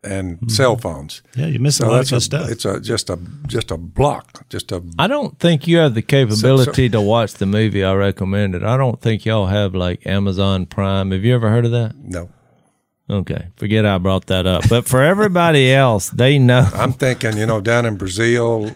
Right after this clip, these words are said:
Speaker 1: on the Amazon
Speaker 2: No, he can
Speaker 1: basin.
Speaker 3: No, there's a
Speaker 2: he can,
Speaker 3: company
Speaker 2: he
Speaker 3: called
Speaker 2: can, he can watch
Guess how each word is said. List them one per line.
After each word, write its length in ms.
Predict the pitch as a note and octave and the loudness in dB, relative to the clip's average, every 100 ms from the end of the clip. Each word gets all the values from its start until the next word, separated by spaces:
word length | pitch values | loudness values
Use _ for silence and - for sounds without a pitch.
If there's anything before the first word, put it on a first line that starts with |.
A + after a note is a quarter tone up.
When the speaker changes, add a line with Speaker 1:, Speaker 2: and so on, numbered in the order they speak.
| - | -10
Speaker 1:
on 200 | G2 F#2+ | -8 -6
the 60 | F2 F#2 | -6 -6
Amazon 340 | G#2+ G2+ G2+ | -6 -4 0
Speaker 2:
No, 260 | D3+ D#3+ D3+ | 2 2 2
he 160 | C#3+ D#3 | 2 2
can 100 | A2+ | 0
Speaker 1:
basin. 380 | A2 - G#2+ | 0 -4 -2
Speaker 3:
No, 180 | A#2+ C3+ | 0 2
there's 240 | C#3+ F3 D3 | 4 2 2
a 60 | |
Speaker 2:
he 140 | F3+ B3 | 0 0
can, 120 | F#3 | 0
Speaker 3:
company 500 | G#3+ F#3 C3+ A2 G#2+ | 0 2 2 4 2
Speaker 2:
he 120 | F3 | 4
Speaker 3:
called 400 | C3 B2+ C3 - | 4 4 2 2
Speaker 2:
can, 80 | C3+ | 2
he 100 | G#3+ | 2
can 220 | D#3+ | 0
watch 100 | B2 | 0